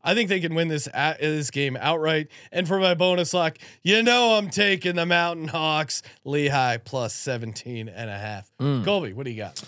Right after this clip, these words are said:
Speaker 2: I like it. I like it. We, we are going to, uh, well, first off, dog.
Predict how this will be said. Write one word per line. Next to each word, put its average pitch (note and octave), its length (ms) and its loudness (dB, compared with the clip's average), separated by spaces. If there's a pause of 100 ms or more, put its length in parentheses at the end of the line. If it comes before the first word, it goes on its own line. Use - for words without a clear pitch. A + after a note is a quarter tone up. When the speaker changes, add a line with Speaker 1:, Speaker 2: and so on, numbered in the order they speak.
(140)
Speaker 2:
I A2 80 -2
like C#3+ 320 2
it. - 120 -4
I C3 100 -2
like C#3+ 240 2
it. A#2 100 -6
We, E3 180 2
we E3+ 220 2
are E3 100 2
going D3+ 420 0
to, C#3+ 420 2
uh, A#2+ 520 2 (260)
well, C3 120 2
first F3+ 260 0
off, G#2+ 240 -6
dog. D3 480 0